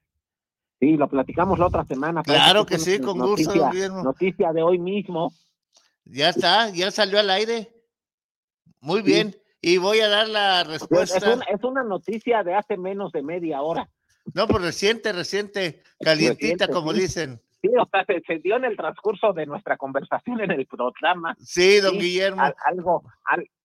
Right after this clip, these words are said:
Speaker 1: al-, algo muy, muy meritorio, muy importante para, para
Speaker 2: Para
Speaker 1: el béisbol
Speaker 2: Dodgers y para,
Speaker 1: mexicano.
Speaker 2: para Valenzuela.
Speaker 1: Sí, o sea, ya, ya nadie en los Dodgers va a usar, eh, nunca más el número treinta y cuatro.
Speaker 2: Treinta y cuatro. Ahora, eh,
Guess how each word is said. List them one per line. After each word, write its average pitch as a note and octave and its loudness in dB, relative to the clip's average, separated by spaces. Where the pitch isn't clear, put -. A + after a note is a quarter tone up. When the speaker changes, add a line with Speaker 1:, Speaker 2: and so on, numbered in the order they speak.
Speaker 1:
al-, - -2
algo F3 0
muy, F3+ -4
muy F3+ -6
meritorio, D#3 -2
muy D#3 -12
importante C3+ -8
para, G2 -4
para D#3 2
Speaker 2:
Para C#3+ 2
Speaker 1:
el C3+ 0
béisbol E3+ 2
Speaker 2:
Dodgers G3 0
y D#3+ -2
para, D#3+ 2
Speaker 1:
mexicano. D#3 0
Speaker 2:
para C#3+ -4
Valenzuela. C#3+ -2
Speaker 1:
Sí, - -12
o C3+ 2
sea, D#3+ 2
ya, F3 -2
ya E3 2
nadie G3 2
en F3+ -2
los D3+ -4
Dodgers F3+ -6
va E3+ 4
a E3+ 4
usar, D#3+ -2
eh, A3+ -4
nunca D3+ -4
más D#3+ -4
el C3+ -4
número D3 -6
treinta B2+ -8
y B2 -6
cuatro. C3+ 0
Speaker 2:
Treinta A#2+ -14
y - -
cuatro. - -20
Ahora, F3+ 4
eh, E3 2